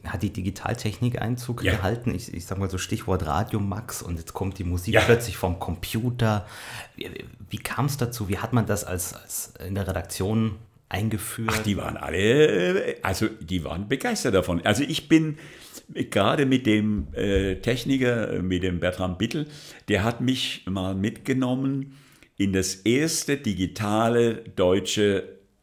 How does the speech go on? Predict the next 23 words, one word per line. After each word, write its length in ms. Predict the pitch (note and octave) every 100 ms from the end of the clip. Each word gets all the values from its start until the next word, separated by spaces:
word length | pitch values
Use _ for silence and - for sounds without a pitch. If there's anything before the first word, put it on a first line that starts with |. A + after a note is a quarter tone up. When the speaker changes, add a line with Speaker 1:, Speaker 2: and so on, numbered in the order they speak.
| - - - -
Speaker 2:
äh, 120 | F#2+
Se-, 220 | F2 G2+ G2+
Radiosendestudio. 1600 | F#2+ F#2+ A2+ B2 A2+ - G#2+ G#2+ C3 A#2 - G2 F#2+ G2+ A2+ D3 - -
Das 200 | F#2+ F#2+
war 180 | F#2+ G2
das 200 | G#2 -
Inforadio 1080 | G#2 G2+ G#2+ A2 A2+ - - - F#2+ G#2+
in 140 | G2 F#2
Berlin. 640 | A2 F#2+ F2+ E2+ C2+ - - -
Das 240 | F2 -
war 80 | F#2+
ein 160 | A#2+ B2
privates, 1000 | G#2+ F2 D#2 D#2 D#2+ F2+ C3+ D#3 - - - - - _
äh, 180 | G2 G2
äh, 440 | E2+ - F#2+ F2+ E2
was 220 | E2+ -
der 160 | F2
Stümpert, 840 | E2+ - A#2+ C3 F3+ F#2+ - - - -
äh, 380 | F2 E2+ E2+ E2
gemacht 420 | F2 E2+ E2+ -
hat, 160 | C3 -
der 160 | F2
später 640 | - - D#2+ E2+ G2+ G2